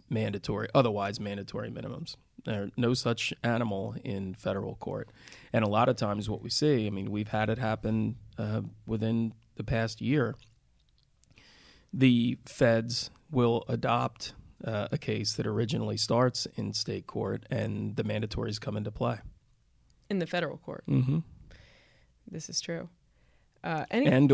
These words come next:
Speaker 1: or state court prosecutors will intimate, read threaten, that a case could be adopted federally if you don't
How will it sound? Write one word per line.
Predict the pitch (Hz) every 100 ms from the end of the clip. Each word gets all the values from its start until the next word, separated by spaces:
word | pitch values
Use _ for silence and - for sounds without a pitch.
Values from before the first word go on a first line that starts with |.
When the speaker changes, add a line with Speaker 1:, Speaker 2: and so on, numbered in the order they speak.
| 131
Speaker 1:
or | 127 110 113
state | - 120 110
court | 107 117 107
prosecutors | - 107 107 - 107 110 110 107
will | 117 110 107 104 104 - _ _ -
intimate, | 147 151 - 107 95 110 - - _ _ _ _ _ _ _ -
read | 104 95 -
threaten, | 95 95 156 - - - - - -
that | 127 120 117 117
a |
case | - 113 113 -
could | 147 135
be | 117 110 113 -
adopted | 143 117 110 - 110
federally | - 110 104 104 107 110 - - -
if | 110 104 - -
you | 120
don't | 113 113